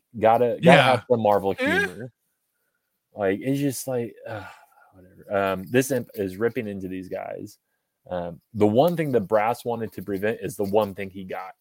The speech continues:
Speaker 1: Permanent Imperial control. Uh, good. Some order needs to be brought to this sector. Um, this guy is so far up their rears, it's, if he sneezes, it's coming out of their mouth.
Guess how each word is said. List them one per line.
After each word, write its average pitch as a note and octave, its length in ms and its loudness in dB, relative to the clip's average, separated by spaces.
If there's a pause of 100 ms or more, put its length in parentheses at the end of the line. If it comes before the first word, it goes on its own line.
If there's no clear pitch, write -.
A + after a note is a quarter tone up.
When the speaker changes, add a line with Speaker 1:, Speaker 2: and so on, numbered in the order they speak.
(140)
Speaker 1:
Permanent D3+ 380 0
Imperial A#2 500 -4
control. - 480 -10 (800)
Uh, F#2 220 2 (140)
good. G#2 200 4
Some D3 200 2
order A2+ 160 2
needs G2 220 -10
to - 60 -14
be G2 120 -8
brought F2+ 260 -4
to - 120 -14
this F2+ 160 -12
sector. F2 540 -14 (640)
Um, F2 480 -10 (520)
this D3+ 240 6
guy C3 220 4
is A2 160 2
so D3 220 2
far B2+ 240 0
up A#2 120 -2
their A2 180 -2
rears, G2 640 -6 (260)
it's, - 240 -6
if A2 300 -2
he G#2+ 100 -4
sneezes, A2 560 -4
it's G2 160 -6
coming G#2 200 -2
out F2 80 -10
of F2 40 -12
their F2+ 100 -10
mouth. F#2 120 -20